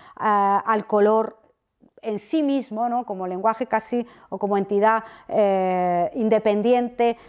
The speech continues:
eh, también en un momento dado de la forma. Eh, otras obras de este momento, estas dos hermanas del año veintiuno, que está considerada una de sus obras maestras,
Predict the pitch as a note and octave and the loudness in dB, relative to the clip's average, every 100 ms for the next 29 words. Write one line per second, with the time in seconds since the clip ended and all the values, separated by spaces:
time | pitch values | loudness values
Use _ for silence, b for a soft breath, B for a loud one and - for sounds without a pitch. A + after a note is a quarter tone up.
0 | B - A3 G#3 G3+ G#3 A3 A3+ A3+ G#3 | B -4 -4 0 0 2 4 2 0 -4
1 | G#3+ G#3 G3+ G3 G3+ G#3 G3+ - b b | -2 -2 0 2 4 2 2 -2 b b
2 | - G#3 F3+ - F#3+ D#3+ D#3 D#3+ _ B | -2 2 2 -2 -6 -6 -8 -16 _ B
3 | B B B - B3 A3+ A#3+ - E4+ E4 | B B B -6 0 2 2 2 2 0
4 | - - - C#4+ E4 B3+ G#3 F#3+ G#3 G#3 | -2 -10 2 2 4 2 0 0 0 -2
5 | - A#3 G#3+ G3+ G3+ C4+ D#4 A#3+ G#3+ A#3 | -2 2 2 2 2 0 0 -4 -4 -6
6 | - A3 A3 G#3 G3+ G#3+ C4+ B3+ A3 G3 | -2 -2 -2 -6 -4 -2 0 0 -2 -2
7 | G3+ G#3+ G#3+ G3+ - _ G3+ G3 F#3+ C#4 | -4 -4 -6 -6 -8 _ -10 -10 -8 -6
8 | F4+ E4 E4 B3+ C4 B3+ C4+ C4 A#3+ B3+ | -4 -4 -6 -6 -6 -6 -6 -2 0 2
9 | C4 A#3 A#3+ A#3 A3 A3 - A3+ A#3 G#3+ | 4 2 0 -4 -4 -8 -4 0 0 0
10 | G3 G#3 D4 - - A3+ C#4 | -2 0 0 -2 -4 -2 -2